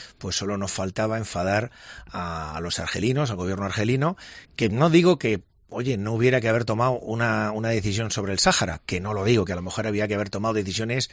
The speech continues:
y, pero primero consensuadas con todos los partidos políticos, es cambiar una postura histórica, histórica de nuestro país, y luego, hombre, hacerlo para enfadarle ahora mismo con la situación que tenemos del gas, pues es un problema, ¿no? Y ahora mismo, pues, eh, bueno,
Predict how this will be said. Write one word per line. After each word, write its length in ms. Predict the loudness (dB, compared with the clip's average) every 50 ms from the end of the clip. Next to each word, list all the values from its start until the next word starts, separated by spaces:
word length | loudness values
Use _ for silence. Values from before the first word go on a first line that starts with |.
| -10 -18 -18 -18 -18 -14 -8
y, 220 | -4 -4 -2 -4
pero 300 | -2 -4 -4 -4 -4 -4
primero 360 | -4 -4 0 2 2 2 0
consensuadas 560 | 0 -4 -6 -4 -4 0 2 2 2 2 2
con 140 | 0 -4 -2
todos 160 | 0 2 2
los 100 | 2 4
partidos 340 | 2 2 0 2 2 0 0
políticos, 480 | 2 2 2 4 4 2 2 0 0 0 _
es 140 | 0 0 0
cambiar 440 | 0 0 0 4 4 4 4 2 -2 -8 -16 -18 -18 -20 -8 _
una 240 | 0 2 2 2 2
postura 360 | 0 -2 2 2 4 4 4
histórica, 720 | 4 4 2 2 4 4 6 6 6 2 0 -6 -8 -10 -14 _ -4
histórica 520 | -2 -2 -2 0 2 2 2 2 0 -2
de 80 | -4 -6
nuestro 280 | -6 -8 -8 -6 -4 -2
país, 340 | -2 0 0 -2 -2 -6 -8 -12 -16 -14 -14 -14 -14 -12
y 100 | -8 -6
luego, 200 | -4 -4 -4 -4
hombre, 320 | -4 -4 -4 -4 -4 -6 -10 _ _
hacerlo 420 | -4 -4 -2 -2 -2 0 0 0
para 100 | -2 -2
enfadarle 360 | -4 -2 -2 -2 -2 -2 -2
ahora 140 | -2 -2 -2
mismo 260 | -2 -2 -2 -2 -4
con 100 | -4 -6
la 60 | -6 -6
situación 320 | -6 -6 -6 -6 -6 -4
que 80 | -4 -4
tenemos 320 | -4 -4 -4 -4 -4 -4
del 120 | -4 -2 -2
gas, 300 | -2 0 0 -2 -2 -4 -8 -16 -20 -18 -18 -18 -20 -20 _
pues 160 | -10 -8 -6
es 140 | -4 -4 -4
un 80 | -4
problema, 400 | -4 -6 -4 -4 -4 -4 -4 -4
¿no? 200 | -4 -4 -4 -6 -8
Y 160 | -8 -6 -6
ahora 200 | -4 -4 -4 -4
mismo, 240 | -2 -2 0 -2 -2
pues, 200 | -2 -4 -4 -6
eh, 180 | -6 -8 -10 -8 -8
bueno, 240 | -8 -8 -8 -10